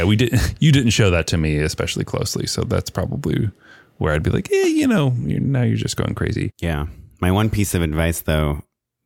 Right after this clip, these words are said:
Speaker 2: it's kinda related, is that if you're doing a director's cut, I highly recommend you give yourself a deadline.
Speaker 1: Mm.
Speaker 2: Because the
Speaker 1: Yeah.
Speaker 2: problem with direct, like, the reason client cuts get finished is 'cause they have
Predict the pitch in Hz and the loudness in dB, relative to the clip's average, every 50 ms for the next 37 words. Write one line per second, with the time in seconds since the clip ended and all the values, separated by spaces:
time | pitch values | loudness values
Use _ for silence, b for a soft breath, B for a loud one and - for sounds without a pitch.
0 | _ - - - - - - - 87 80 76 76 76 76 76 73 71 73 67 - | _ -20 -20 -20 -18 -10 -2 0 0 2 2 2 0 0 0 0 -2 -2 -4 -4
1 | - 76 71 71 80 - - - - - 98 95 92 104 107 104 95 82 87 85 | -4 -4 -2 -2 -4 -2 -2 -4 -2 0 0 2 2 4 4 4 4 4 4 2
2 | 87 - - 107 98 - - - 110 110 - - - 90 92 92 95 107 110 110 | 2 2 0 0 0 0 2 2 0 0 0 0 0 2 2 4 4 4 4 4
3 | 107 104 98 95 90 - 92 90 87 85 82 80 69 85 82 76 78 76 - - | 4 4 2 2 2 2 2 2 2 2 2 0 2 0 0 0 0 -2 -2 -4
4 | 78 - - 71 67 76 76 67 - - - - - 76 - - _ _ _ _ | -4 -4 -4 -4 -2 -2 -2 -2 -2 -6 -6 -6 -8 -10 -14 -20 _ _ _ _
5 | _ _ - 113 107 95 85 76 - _ - 87 80 - 82 76 - 85 78 76 | _ _ 0 2 2 4 2 0 -2 _ -4 -2 0 2 2 2 2 0 0 2
6 | - 95 92 90 92 90 87 80 - - 85 82 80 - - - 90 87 78 - | 2 2 2 4 4 2 2 0 0 0 0 0 0 -2 -2 -2 0 0 -2 -2
7 | - 78 90 87 92 95 85 90 85 80 - - 92 95 92 - - - 80 78 | -2 0 2 2 4 4 2 2 0 -2 -2 0 0 0 0 0 0 -2 -2 -2
8 | - - - - 82 80 - - - 90 87 78 71 - - 73 - - 80 65 | -2 -6 -4 -2 -4 -4 -4 -4 -2 0 0 0 -2 -2 -6 -6 -4 -4 -4 -2
9 | 73 78 76 76 71 64 64 | -2 0 0 0 -2 -4 -8